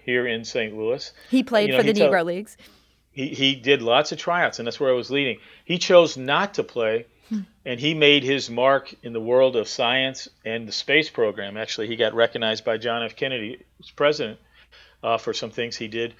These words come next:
Speaker 1: for nasa on a couple of the early missions of, of space flight. But he chose not to play because these players told him,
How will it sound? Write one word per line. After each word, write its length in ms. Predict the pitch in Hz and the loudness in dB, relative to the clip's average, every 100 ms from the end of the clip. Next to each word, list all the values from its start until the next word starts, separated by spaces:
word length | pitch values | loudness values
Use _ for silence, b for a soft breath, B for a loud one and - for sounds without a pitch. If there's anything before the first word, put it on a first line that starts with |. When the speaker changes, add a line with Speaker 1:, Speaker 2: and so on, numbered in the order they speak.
| b _ | b _
Speaker 1:
for 180 | - 107 | -10 -6
nasa 520 | 107 120 123 113 - | -2 -2 -2 -6 -8
on 140 | 110 104 | -12 -14
a 40 | |
couple 300 | - 113 113 | -6 -6 -4
of 60 | 110 | -4
the 180 | 117 117 | -6 -2
early 220 | 117 113 | -2 -2
missions 420 | 113 135 120 104 | -6 -10 -10 -12
of, 180 | 107 101 | -14 -14
of 180 | 113 104 | -14 -14
space 340 | - 120 120 | -4 0 0
flight. 300 | - 120 104 | 0 -2 -2
But 120 | 110 113 | -4 -4
he 140 | 151 | -4
chose 520 | - 185 180 151 131 | -2 4 6 6 2
not 240 | 135 131 - | -4 -4 -4
to 80 | 117 | -6
play 280 | - 156 | -2 0
because 260 | 139 123 117 | 0 -6 -8
these 140 | 123 | -10
players 380 | - 156 175 147 | -4 -2 0 -2
told 240 | - 170 | -2 -2
him, 120 | 131 | -2